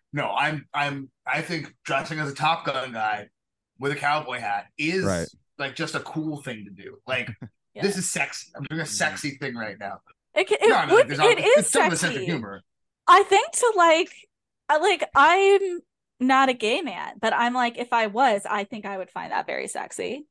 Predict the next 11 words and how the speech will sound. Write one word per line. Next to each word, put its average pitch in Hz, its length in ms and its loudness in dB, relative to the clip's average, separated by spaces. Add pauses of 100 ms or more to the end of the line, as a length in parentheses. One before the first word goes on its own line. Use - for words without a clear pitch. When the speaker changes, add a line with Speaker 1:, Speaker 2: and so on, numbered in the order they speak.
(180)
Speaker 3:
to 302 140 6
wear 254 340 4
a 262 80 2
Top 240 420 4
Gun 262 180 4
outfit 240 480 2
to 247 100 -10
the 233 120 0
bar 196 440 0
for 277 180 -4
no 226 500 -6